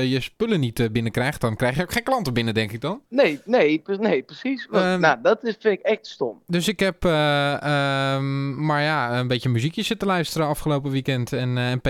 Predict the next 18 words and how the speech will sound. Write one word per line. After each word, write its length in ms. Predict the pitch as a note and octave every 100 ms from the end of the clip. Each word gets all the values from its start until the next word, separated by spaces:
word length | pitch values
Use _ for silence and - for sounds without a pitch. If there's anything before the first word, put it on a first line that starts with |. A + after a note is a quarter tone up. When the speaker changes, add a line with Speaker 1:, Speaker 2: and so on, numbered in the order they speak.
| B2+
Speaker 1:
S 80 |
V-nieuwtjes 460 | - F#3 A3 F3+ D3
zitten 200 | D#3+ C3+
volgen. 380 | C#3 C3 A2 A#2
En 160 | - C#3+
me 140 | C3+ B2+
f-, 140 | - _
zitten 320 | D3 - C4
Speaker 2:
Ja. 60 | G#3+
Speaker 1:
verheugen 400 | C3+ C#3+ D3+ C#3
op, 240 | B2+ A#2
eh, 200 | C3 B2+
op 120 | C3
de 60 | C3
oefenwedstrijd 680 | F3+ F#3+ G#3+ F#3+ - C#3+ -
van 120 | C3
vanavond 400 | C#3 B2+ A#2 A2+
weer. 200 | A2